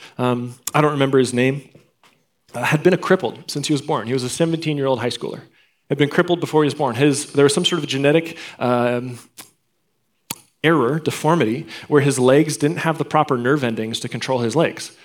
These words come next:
So he had not walked a day in his life since he was seventeen years old, or as, up to seventeen years old. And this group of high schoolers at summer camp decide to pray for him. And they pray for him, and they pray for him, and they pray for him.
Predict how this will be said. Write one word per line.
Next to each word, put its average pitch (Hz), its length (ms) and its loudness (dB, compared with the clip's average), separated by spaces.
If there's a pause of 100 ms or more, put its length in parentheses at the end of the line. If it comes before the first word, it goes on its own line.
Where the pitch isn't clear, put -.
(100)
So - 120 -2
he 156 400 -2
had 156 140 -2
not 165 120 2
walked 151 240 0
a 143 60 0
day 139 120 -2
in 151 60 -2
his 139 100 -4
life 123 440 -6
since - 220 -12
he - 40 -6
was 127 80 -6
seventeen 139 320 -8
years 127 120 -4
old, 117 200 -6 (120)
or 123 140 -4 (340)
as, 135 180 -2 (100)
up 139 120 0
to 139 100 -4
seventeen 131 360 -6
years 117 140 -6
old. - 200 -10 (640)
And 139 180 2
this 143 120 2
group 190 220 0
of 196 80 -6
high 147 120 0
schoolers 147 720 -4 (640)
at 147 160 0
summer 143 240 -4
camp 117 420 -10 (180)
decide 131 260 -2
to 127 60 -4
pray 123 200 -4
for 117 160 -8
him. 104 180 -14 (500)
And 110 120 -6
they 113 40 -2
pray 131 220 0
for 135 140 -6
him, 160 280 -6
and 117 120 -8
they 110 80 -6
pray 135 220 -4
for 139 120 -10
him, 139 220 -6
and 113 160 -10
they 113 60 -6
pray 123 180 -4
for 135 160 -6
him. 185 260 -6